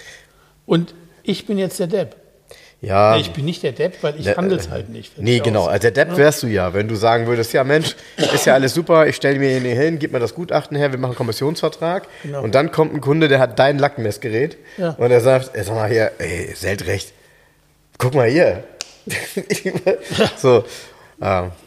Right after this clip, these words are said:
Speaker 2: ja, ich hab, ich hab mir übrigens am Pfingstmontag hab ich mir auch drei Autos angeguckt. Ich hatte dir ja davon erzählt, dass ein Bekannter von mir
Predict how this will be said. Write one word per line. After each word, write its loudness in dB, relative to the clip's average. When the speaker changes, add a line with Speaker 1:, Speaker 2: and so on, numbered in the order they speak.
Speaker 2:
ja, -8
ich 0
hab, -2
ich -6
hab -8
mir -4
übrigens -6
am -8
Pfingstmontag -8
hab -8
ich -14
mir -6
auch -6
drei -8
Autos -12
angeguckt. -12
Ich -12
hatte -6
dir -4
ja 0
davon -6
erzählt, -6
dass -6
ein -10
Bekannter -8
von -8
mir -4